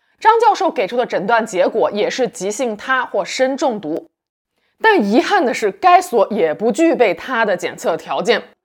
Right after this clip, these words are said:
再加上清华校方的否定，这才导致朱令的病情又被耽误了整整五十二天之后才被确诊为他中毒。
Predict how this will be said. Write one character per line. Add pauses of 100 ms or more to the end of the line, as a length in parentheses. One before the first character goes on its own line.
(180)
再
加
上
清
华
校
方
的
否
定，
这
才
导
致
朱
令
的
病
情
又
被
耽
误
了
整
整
五
十
二
天
之
后
才
被
确
诊
为
他
中
毒。